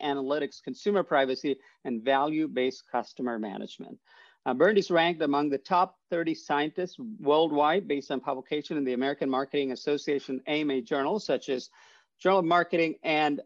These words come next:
Journal of Marketing Research. Uh, Bernd did his dissertation in habitation at the University of Kiel. Prior to becoming an academic, Bernd also served as a software developer at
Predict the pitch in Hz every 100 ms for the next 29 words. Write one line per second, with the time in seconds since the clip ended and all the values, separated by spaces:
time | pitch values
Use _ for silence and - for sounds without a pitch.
0 | _ _ 139 160 147 139 135 143 123 127
1 | 151 - 131 113 113 - - _ - 139
2 | 135 139 - _ _ _ 143 175 208 175
3 | 170 165 151 - 165 - - 175 175 175
4 | 147 131 139 139 - - 175 170 175 156
5 | 131 127 _ _ _ 131 120 139 139 131
6 | 147 - 139 - - 165 190 196 _ _
7 | _ - 165 180 190 139 156 156 143 131
8 | 127 - 120 147 156 123 120 131 - 135
9 | 143 - 147 - 131 120 - 123 110 110
10 | - 147 - 147 120 120 120 117 123 -